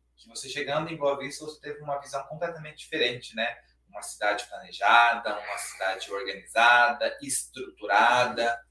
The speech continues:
né? Que tem uma boa saúde, uma boa educação.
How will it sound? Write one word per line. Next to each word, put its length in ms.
né? 220
Que 140
tem 360
uma 200
boa 180
saúde, 760
uma 200
boa 460
educação. 920